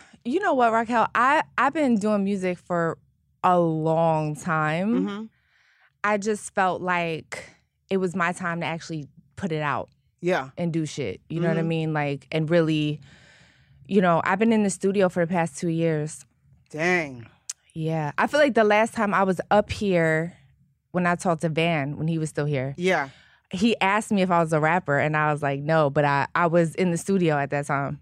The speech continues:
Speaker 2: But you was out here lit, though.
Speaker 1: But I just didn't wanna, you know, I just,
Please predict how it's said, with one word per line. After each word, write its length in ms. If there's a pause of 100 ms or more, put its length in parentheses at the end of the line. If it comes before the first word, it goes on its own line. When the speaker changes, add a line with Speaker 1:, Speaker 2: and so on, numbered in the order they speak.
Speaker 2:
But 180
you 100
was 140
out 220
here 440
lit, 400
though. 240
Speaker 1:
But 140
I 120
just 160
didn't 220
wanna, 420 (460)
you 160
know, 180
I 160
just, 200